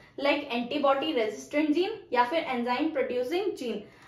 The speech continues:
अगर आपने ये नहीं पढ़ा है तो आप last lectures में जाके पढ़ सकते हैं detail में, ठीक है। Antibody resistant gene, ठीक है, जो अपने, अ, अ, किसी antibody के लिए resistant दिखाता है, ठीक है, Enzyme producing gene।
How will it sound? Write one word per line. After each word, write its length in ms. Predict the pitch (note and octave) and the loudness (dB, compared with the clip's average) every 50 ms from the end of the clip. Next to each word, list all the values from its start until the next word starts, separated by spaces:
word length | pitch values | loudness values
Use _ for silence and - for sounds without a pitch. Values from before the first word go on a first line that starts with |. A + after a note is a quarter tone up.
| - - - - | -20 -18 -4 0
अगर 280 | - C#4+ D4 E4 E4 | 2 4 6 6 6
आपने 360 | E4+ - C#4+ C#4 C#4+ C#4+ D4 D4+ | 6 6 4 4 4 2 0 0
ये 160 | D4 C#4+ C#4 | 2 2 2
नहीं 240 | C4+ C4 B3+ C4+ - | 2 0 -2 -2 0
पढ़ा 180 | B3 A#3 A#3 | 0 2 2
है 140 | A#3 C#4+ C#4+ | 2 0 0
तो 60 | D4 D4 | 0 0
आप 220 | - B3 - - | 0 0 0 0
last 260 | A3+ G#3+ A3 A3 - - | 0 2 2 0 0 -4
lectures 320 | A3 - - A3+ A3+ - | -6 -6 -6 -8 -8 -8
में 60 | B3 A3+ | -6 -4
जाके 300 | A3+ G#3 G#3 G3+ C#4+ F#4+ - | -4 -4 -2 -2 -2 -2 0
पढ़ 180 | - C4 A#3 A3+ | 0 -2 -2 -2
सकते 280 | - A3 - - C4+ | -4 -8 -10 -4 -2
हैं 140 | D4+ F4+ - | -2 0 0
detail 380 | - A#3 G3+ G#3+ G3+ G3 - - | -2 -6 -6 -6 -6 -6 -6 -6
में, 140 | D4 - - - - - - - _ _ - | -8 -10 -12 -18 -20 -20 -20 -20 _ _ -4
ठीक 140 | D#4+ D#4 G#4+ | -2 0 0
है। 140 | G#4+ E4+ D4 - - - - _ _ _ _ - | 0 0 -2 -4 -8 -16 -20 _ _ _ _ -2
Antibody 560 | - C#4 C#4+ D4 D#4 F4+ - D#4+ D#4 D4+ C#4 | 0 0 0 0 0 2 4 4 4 4 2
resistant 840 | - - - - A#3+ C#4 C#4+ C#4+ - - - - - D#4+ D#4 D4+ C#4+ | 0 -4 -6 -2 0 2 2 2 0 -2 -6 -6 -4 0 2 2 2
gene, 260 | C#4+ D4+ F4+ G#4+ G#4+ - - - - _ _ _ _ _ _ _ _ - - - | 4 2 2 0 -2 -6 -12 -18 -20 _ _ _ _ _ _ _ _ -20 -18 -4
ठीक 220 | C#4+ D#4 D4 C#4+ | 0 2 2 4
है, 60 | D#4 | 2
जो 140 | D#4 D4 D4 | 2 4 4
अपने, 260 | C#4+ C#4+ C#4 C#4+ D4 | 4 4 6 4 4
अ, 360 | D4+ D4 D4+ - - - - B3+ | 4 4 0 -2 -6 -4 0 0
अ, 300 | B3 B3+ - - C4 B3+ B3 B3 B3 B3 - - - - - | 0 2 4 6 6 8 8 6 4 0 -2 -6 -8 -6 -4
किसी 200 | C#4+ C#4+ D#4+ D#4+ | -2 -2 0 -2
antibody 540 | D4+ - C4 B3+ - D4 C#4+ C4+ C4 B3+ A#3 | 0 0 -2 -2 -2 0 2 2 2 2 0
के 120 | - C#4 | -2 0
लिए 120 | C#4+ D4 C#4+ | 0 2 2
resistant 520 | C4 B3 B3 A#3+ - - - D4 C#4+ C#4 - | 2 2 0 0 -4 -4 -2 0 0 0 0
दिखाता 380 | C#4 C#4+ C#4+ C#4 B3+ B3+ C4 C4+ | -2 -4 -2 -2 -2 0 0 -2
है, 100 | D4 D#4+ - - - - - _ _ - | -2 -4 -6 -10 -18 -20 -20 _ _ -4
ठीक 140 | E4+ - | 0 2
है, 240 | E4 D#4+ - C4+ C4+ | 2 2 2 2 0
Enzyme 320 | C4+ C4 C4 C4+ C4 D4+ C#4+ | 2 2 2 2 2 2 0
producing 520 | D4 C#4 A#3+ C#4 C#4 C#4 D#4+ D4+ D4 C#4+ | 0 0 0 0 -2 -2 2 4 4 4
gene। 320 | C#4 C#4 C#4 D4 D#4+ D#4 | 6 6 4 4 4 4